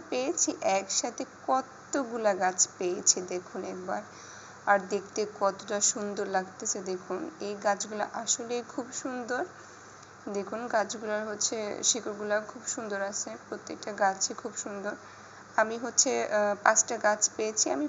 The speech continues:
পাঁচটাই তুলে নিয়ে চলে আসছি। এরপরে হচ্ছে এখন আমি গাছগুলা, আহ, আমার কাছে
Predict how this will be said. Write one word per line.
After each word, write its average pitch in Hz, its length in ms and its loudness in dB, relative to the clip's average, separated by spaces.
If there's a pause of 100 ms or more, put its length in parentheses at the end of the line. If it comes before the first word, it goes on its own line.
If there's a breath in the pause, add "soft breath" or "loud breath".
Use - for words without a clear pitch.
পাঁচটাই - 560 10 (100)
তুলে 220 200 2
নিয়ে 208 220 0
চলে 202 260 2
আসছি। 214 440 4 (840 loud breath)
এরপরে 214 380 2
হচ্ছে 220 260 2
এখন 214 300 0
আমি 202 220 0
গাছগুলা, 202 800 0 (180)
আহ, 185 300 4
আমার 202 180 0
কাছে 240 400 4